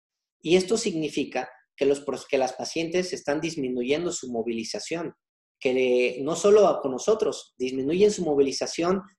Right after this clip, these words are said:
al centro de diagnóstico prenatal. Además, algunos centros de prenatal han cerrado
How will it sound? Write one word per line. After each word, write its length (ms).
al 200
centro 440
de 120
diagnóstico 600
prenatal. 540
Además, 500
algunos 340
centros 280
de 80
prenatal 460
han 120
cerrado 460